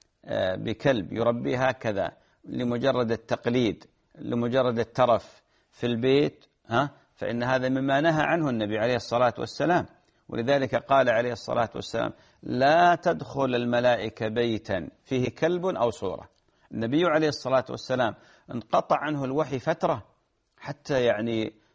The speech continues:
قلق النبي عليه الصلاة والسلام من هذا، فجاء جبريل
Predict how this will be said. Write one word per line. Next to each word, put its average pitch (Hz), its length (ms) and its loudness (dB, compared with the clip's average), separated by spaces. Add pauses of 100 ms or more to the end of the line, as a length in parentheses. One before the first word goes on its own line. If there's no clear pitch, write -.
(180)
قلق 170 320 0
النبي 120 340 0
عليه 113 180 0
الصلاة 113 420 -2
والسلام 113 380 -4
من 110 140 -4
هذا، 101 380 -4
فجاء 170 380 2
جبريل 135 480 -2